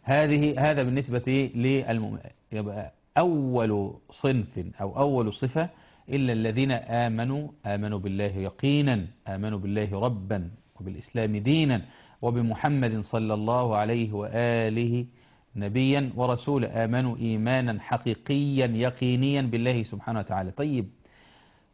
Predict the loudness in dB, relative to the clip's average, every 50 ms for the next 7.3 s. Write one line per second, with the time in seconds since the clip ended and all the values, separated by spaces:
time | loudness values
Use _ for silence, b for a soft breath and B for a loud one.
0 | _ _ -2 0 2 4 4 4 4 2 2 0 0 0 0 0 0 0 -2 -2
1 | -2 -4 -6 -8 -10 -10 -10 -8 -8 -6 -4 -2 -2 -2 -2 -6 -14 -14 -14 -8
2 | -6 -4 -2 0 0 0 0 0 0 0 0 0 0 0 2 2 2 2 2 2
3 | 0 0 0 -2 -2 -4 -4 -4 -4 -4 -4 -4 -2 -2 -2 -2 0 0 0 0
4 | 0 0 2 2 2 2 2 2 2 0 0 -2 -8 _ _ _ _ _ _ _
5 | -4 -4 -2 0 0 0 2 4 4 4 4 4 2 2 2 0 -4 -4 0 2
6 | 4 4 4 4 2 -2 -6 -10 b b b b b b b b _ -4 -2 0
7 | 0 0 0 0 -2